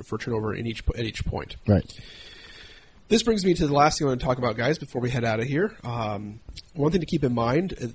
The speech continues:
Speaker 1: uh, a lot of the left-leaning sources of American news are talking about a groundswell of an-, of antipathy towards the Trump administration, perhaps,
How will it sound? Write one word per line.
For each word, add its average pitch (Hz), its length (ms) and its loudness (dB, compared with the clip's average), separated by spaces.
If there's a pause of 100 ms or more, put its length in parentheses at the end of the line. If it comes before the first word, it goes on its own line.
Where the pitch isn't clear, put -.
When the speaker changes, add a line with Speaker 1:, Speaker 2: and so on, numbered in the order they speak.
Speaker 1:
uh, 104 540 -2
a 127 80 -6
lot 127 180 0
of 131 160 2
the 120 220 -4
left-leaning 131 560 -2
sources 139 520 -2
of 113 200 -2
American 117 420 -6
news 131 260 -2
are 120 60 -4
talking 117 400 -4
about 113 300 -2
a 117 80 -4
groundswell 135 720 2
of 123 100 2
an-, 117 260 -2
of 113 380 -2
antipathy 156 500 0
towards 131 300 -2
the 117 80 -6
Trump 131 240 0
administration, 113 720 -2
perhaps, 117 360 2